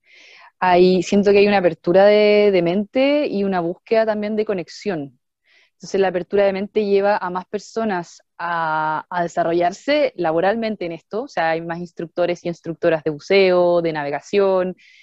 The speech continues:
y también, eh, un, una búsqueda de conexión de parte de la gente que está buscando algo nuevo, que está buscando un nuevo pasatiempo y, y que sea en conexión con la naturaleza, así como también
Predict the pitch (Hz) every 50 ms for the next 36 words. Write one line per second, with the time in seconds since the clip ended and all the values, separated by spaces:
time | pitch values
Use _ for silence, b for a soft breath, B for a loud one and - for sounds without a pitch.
0 | b b b - 185 170 170 175 175 190 214 214 220 226 226 226 - - - 180
1 | 175 175 175 175 175 170 - - 196 196 196 190 190 - 196 196 190 180 190 196
2 | _ - 208 196 190 185 185 165 156 - - - 214 220 233 208 180 175 180 -
3 | - 190 180 175 _ - 190 180 - 175 160 156 - - 185 202 214 _ - 226
4 | 233 233 226 226 226 226 202 185 180 190 202 170 147 151 208 - _ _ _ b
5 | b b b b b - - 165 - - 175 180 180 - - 202 208 208 202 202
6 | 208 214 220 208 208 196 - 180 165 202 202 220 214 - - 262 277 269 - 180
7 | 185 180 180 - - 175 - 165 165 - - 214 208 220 226 - 196 185 175 -
8 | - 220 214 - 214 214 208 202 190 185 185 185 180 165 - - - - - -
9 | 190 180 190 190 185 180 170 175 175 185 202 208